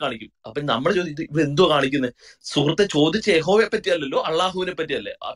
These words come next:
വീണ്ടും അവരെന്ത് ചെയ്യും? പരബ്രഹ്മത്തെ കാണിക്കും, പരമശിവനെ കാണിക്കും, ആത്മാവിനെ കാണിക്കും, സർവശക്തനാന്ന് പറയും. ആ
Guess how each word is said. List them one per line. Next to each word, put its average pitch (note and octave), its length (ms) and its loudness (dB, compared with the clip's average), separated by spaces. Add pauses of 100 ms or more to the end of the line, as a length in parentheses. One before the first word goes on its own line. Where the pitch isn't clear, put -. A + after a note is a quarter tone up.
വീണ്ടും A3 340 0
അവരെന്ത് E3+ 240 -2
ചെയ്യും? D3+ 180 -6 (300)
പരബ്രഹ്മത്തെ E3 540 0
കാണിക്കും, C3 400 -10
പരമശിവനെ D#3+ 600 0
കാണിക്കും, B2 400 -4
ആത്മാവിനെ D#3 580 0
കാണിക്കും, C3 300 -4
സർവശക്തനാന്ന് D#3+ 680 0
പറയും. D#3+ 120 -4 (260)
ആ D#3 180 2